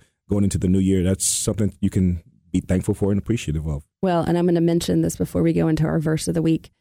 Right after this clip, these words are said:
Speaker 2: but you have girls. You have a bevy of girls.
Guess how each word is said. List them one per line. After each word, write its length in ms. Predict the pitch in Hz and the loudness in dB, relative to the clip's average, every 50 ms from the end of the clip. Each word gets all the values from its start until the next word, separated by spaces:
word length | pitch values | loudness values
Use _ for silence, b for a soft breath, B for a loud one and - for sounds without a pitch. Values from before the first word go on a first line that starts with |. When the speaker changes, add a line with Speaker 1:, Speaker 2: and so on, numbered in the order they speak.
| _ _ _ _ _ _ - | _ _ _ _ _ _ -4
Speaker 2:
but 100 | 185 185 | 0 2
you 240 | 180 180 185 233 226 | 2 4 4 4 2
have 480 | 185 175 175 185 185 175 165 156 - - - | 0 -2 -4 -2 -2 -2 -2 -6 -10 -16 -8
girls. 600 | 151 165 165 160 156 165 147 143 - - - - - | -4 -2 0 0 0 -2 -2 -4 -8 -10 -14 -8 -2
You 100 | - 165 | 0 0
have 120 | 175 170 | 2 2
a 60 | 185 | 0
bevy 540 | 170 147 147 _ - 170 170 165 175 160 - | -2 -4 -6 _ -2 -2 0 2 2 2 0
of 140 | 160 156 156 | 0 -2 -2
girls. 520 | - 165 160 156 156 - - - - - | -2 -2 0 0 0 -2 -4 -6 -8 -12